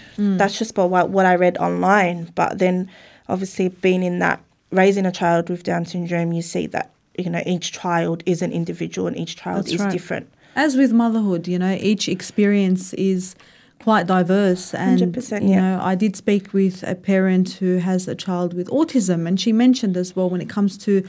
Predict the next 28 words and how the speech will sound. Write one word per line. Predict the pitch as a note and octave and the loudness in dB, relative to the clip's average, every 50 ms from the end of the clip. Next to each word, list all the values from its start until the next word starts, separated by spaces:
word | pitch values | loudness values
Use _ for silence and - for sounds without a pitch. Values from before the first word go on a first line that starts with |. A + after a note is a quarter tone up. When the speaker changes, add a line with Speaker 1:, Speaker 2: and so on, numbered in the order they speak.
| - - - - - - | -8 -20 -20 -20 -18 -10
Speaker 1:
the | - | -4
autism | - F3+ G3 F#3+ - G3 F#3+ F#3+ F#3 | -2 0 0 0 0 2 2 2 2
spectrum, | F#3 - - G#3+ G#3+ G#3+ - - - A#3+ A3 G#3 | 2 0 -2 -4 -4 -4 -6 -4 -2 0 2 2
no | G#3 G3+ G#3+ A3 A3+ | 2 2 2 0 -2
two | A3 - - - G3+ | -2 -4 -4 -6 -4
people | F#3 G3+ G3 F#3 F#3+ F#3 | -2 -2 -4 -4 -2 -4
with | F3+ F#3 F3+ | -4 -4 -2
autism | - F#3 F#3+ F#3 F#3+ G3+ F#3 G3 F#3 F3+ - | -2 -4 -4 -2 -2 -4 -2 0 -2 -2 -2
are | - F3+ | -4 -8
the | F3 F3 | -6 -6
same. | F3+ - - F3+ F#3 F#3+ F3+ E3+ E3 E3+ | -4 -4 -2 -2 -2 -2 -2 -2 -4 -6
And | - - F3+ F3+ | -6 -4 -4 -2
it, | - F3+ G#3 G#3 - | -2 -2 -2 -2 -2
it's | - - - | -4 -4 -4
the | A3+ | -4
same | - - B3 B3+ C4 | -4 0 0 2 2
with | C4 B3+ A3+ | 4 2 2
Down | A3 A3 A3+ A3 | 0 -2 -4 -4
syndrome. | G#3 - B3+ C4+ C4+ C4 B3 - - - - - - | -2 -2 0 0 0 0 -2 -4 -4 -8 -12 -12 -10
Speaker 2:
Yeah. | G#3 - - - _ - - | -10 -10 -10 -12 _ -6 -2
Speaker 1:
I | - G3+ G3+ G#3 G#3+ | 0 2 2 2 2
had | A3 A3 G#3+ G#3 G3 - - | 2 2 0 0 0 -2 -2
al-, | F#3+ F#3+ - | -4 -2 -2
also | - - A3+ A#3+ - - | 0 0 0 0 2 0
an | A#3+ G3+ E3+ | 0 0 2
interview | F#3 F#3 F#3 - G3 E3+ F#3 F3+ F3 | 0 0 0 0 -2 -2 0 0 0
with | E3 F3+ F3+ | 0 -2 -4
someone, | - - G3 F#3 F#3 F3+ F3+ F3 F3 F3 F3+ F3+ | -4 -4 -2 0 0 0 0 -2 -2 -4 -4 -6